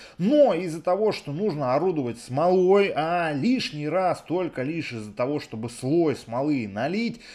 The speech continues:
я этим заморачиваться не хотел, поэтому я <laughs> ждал нескольких каких-то заготовок, нескольких каких-то инструментов, технологий и уже несколько проектов параллельно,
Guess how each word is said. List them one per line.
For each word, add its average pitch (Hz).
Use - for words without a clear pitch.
я 156
этим 143
заморачиваться 123
не 143
хотел, 143
поэтому 143
я 175
<laughs> 147
ждал 147
нескольких 123
каких-то 113
заготовок, 135
нескольких 131
каких-то 127
инструментов, 151
технологий 165
и 214
уже 165
несколько 143
проектов 156
параллельно, 139